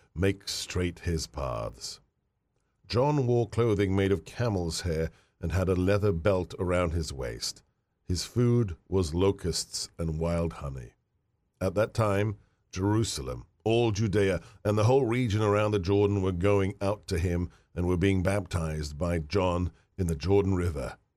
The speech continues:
as they acknowledged their sins. When he saw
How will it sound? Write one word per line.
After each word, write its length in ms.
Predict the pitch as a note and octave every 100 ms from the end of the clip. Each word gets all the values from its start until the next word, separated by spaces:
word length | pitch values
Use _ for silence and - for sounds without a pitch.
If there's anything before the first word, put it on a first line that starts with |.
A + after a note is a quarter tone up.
| _
as 200 | E2+ C#2+
they 120 | E2
acknowledged 720 | D2+ D#2+ F#2 F2+ C#2+ C2 - _ _
their 180 | C#2+ C#2
sins. 640 | - C2 G#1+ G1+ G#1+ - - _ _ _ _ _ _ _ _ -
When 160 | B2+
he 100 | C3+
saw 320 | E3 - D3